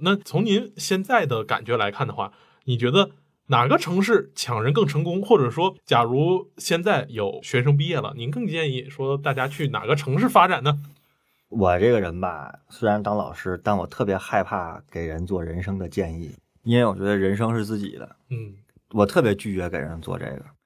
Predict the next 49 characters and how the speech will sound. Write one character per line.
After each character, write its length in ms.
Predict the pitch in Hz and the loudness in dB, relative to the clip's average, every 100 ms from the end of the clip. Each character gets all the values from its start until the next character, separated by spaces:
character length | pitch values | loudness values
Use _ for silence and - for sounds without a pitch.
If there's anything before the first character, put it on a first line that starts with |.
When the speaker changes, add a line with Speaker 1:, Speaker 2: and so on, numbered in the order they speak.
| _ _ _ - | _ _ _ 4
Speaker 2:
但 140 | 147 | 4
是 100 | 147 | 4
反 260 | 143 85 85 | -2 -4 2
过 120 | 123 | 4
来 180 | 104 104 | 4 2
说 240 | 107 104 | 0 -2
呢， 260 | 92 90 - | -2 -8 -8
我 160 | 104 101 | -2 -2
只 80 | |
能 160 | 92 95 | -2 -4
说 180 | 104 107 | -2 -2
一 40 | |
些 60 | 107 | 0
我 140 | 95 | -4
自 100 | 80 | -4
己 80 | 98 | -2
的 80 | 98 | -2
体 220 | - - | -4 -10
会 180 | 80 92 | -4 -2
和 140 | 90 | -2
想 320 | 101 73 73 | -4 -6 -6
法 60 | 98 82 | -6 -10
了。 180 | - - _ _ _ _ _ | -16 -20 _ _ _ _ _
北 180 | 104 95 | 2 4
京 180 | 123 147 | 2 0
是 120 | 147 | -2
一 60 | |
个 120 | 135 131 | 0 2
让 140 | 120 | 2
人 100 | 123 | 2
又 120 | 127 | 2
爱 100 | 113 | 2
又 80 | 110 | 0
恨 100 | 104 | -2
的 80 | 95 | -6
城 240 | 87 87 | -6 -6
市， 300 | 92 107 78 _ | -6 -8 -10 _
恨 380 | - - 214 180 | -18 0 2 2
呢， 200 | 101 98 - | 0 -4 -8
肯 160 | - | -6
定 140 | 190 208 | -2 -2
是 100 | 170 | 0
因 160 | 151 | -2
为 260 | 143 131 - | 0 -2 -4
生 160 | _ 131 | _ -2
活 80 | 135 | 0
成 100 | 120 | 0
本 140 | 104 | -2
高， 380 | 85 98 110 - | 4 4 4 -6